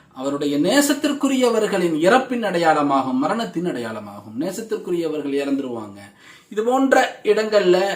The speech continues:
நம்ம என்ன செய்யணும் அப்படிங்கிறத நான் கடைசியில இன்ஷா அல்லாஹ் தங்களுக்கு சொல்லுவேன். இந்த மாதிரி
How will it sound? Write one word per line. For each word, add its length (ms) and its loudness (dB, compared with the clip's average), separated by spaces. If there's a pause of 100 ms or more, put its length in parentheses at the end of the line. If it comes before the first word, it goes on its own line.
நம்ம 320 2 (500)
என்ன 180 -6 (100)
செய்யணும் 440 0
அப்படிங்கிறத 500 -2 (480)
நான் 140 -12
கடைசியில 600 0
இன்ஷா 320 0
அல்லாஹ் 380 0
தங்களுக்கு 400 -4
சொல்லுவேன். 420 -8
இந்த 120 -4
மாதிரி 160 -2